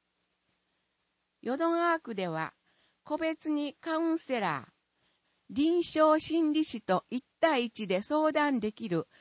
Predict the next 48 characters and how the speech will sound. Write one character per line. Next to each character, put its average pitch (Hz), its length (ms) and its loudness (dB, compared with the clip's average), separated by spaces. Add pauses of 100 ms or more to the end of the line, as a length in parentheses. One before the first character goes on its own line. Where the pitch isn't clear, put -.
ピ 294 200 0
ア 330 120 2
カ 294 200 0
ウ 320 100 2
ン 311 100 2
セ 233 200 2
リ 214 100 -2
ン 196 100 -2
グ 170 120 -4
や、 165 200 -2 (560)
楽 302 280 2
し - 120 -8
く 262 160 -2
遊 226 280 0
べ 202 140 -2
る 196 240 -2
親 302 260 2
子 320 160 0
講 302 260 4
座 220 220 2
を 185 100 0
実 254 180 -2
施 262 220 -6
し - 160 -8
て 233 140 2
い 220 100 0
ま 208 160 -2
す。 - 160 -18 (880)
一 311 300 -4
時 330 120 4
保 320 180 6
育 269 260 0
あ 196 80 0
り 190 120 -2
ま 190 160 -2
す。 - 280 -20 (380)
若 247 300 0
干 220 320 0
名。 123 300 -4 (1400)
ピ 311 160 -2
ア 330 140 2
カ 320 220 2
ウ 339 140 0
ン 294 60 0
セ 214 240 -2
リ 185 120 -4
ン 160 140 -4
グ、 135 220 -10